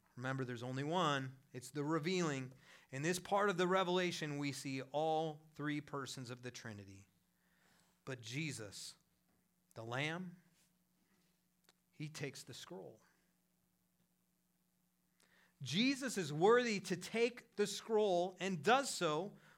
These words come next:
without delay or conversation. He walks up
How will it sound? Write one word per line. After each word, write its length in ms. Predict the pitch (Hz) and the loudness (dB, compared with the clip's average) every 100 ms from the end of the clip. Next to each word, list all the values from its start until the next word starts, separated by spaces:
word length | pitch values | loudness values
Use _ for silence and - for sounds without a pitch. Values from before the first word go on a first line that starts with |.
| - | -2
without 480 | 156 170 196 262 220 | 2 6 6 4 2
delay 560 | 233 151 123 117 135 - _ _ _ _ - | 2 4 0 -2 -8 -14 _ _ _ _ 0
or 360 | 196 240 247 254 | 6 8 6 4
conversation. 1080 | - 170 156 156 165 185 262 277 - - 104 _ _ _ _ _ _ _ _ - _ _ _ | -6 -6 -6 -4 -6 -6 -6 -6 -8 -10 -18 _ _ _ _ _ _ _ _ -20 _ _ _
He 260 | - 254 285 | 0 2 2
walks 460 | 254 254 254 - | 2 2 2 2
up 320 | 214 180 180 | 2 2 0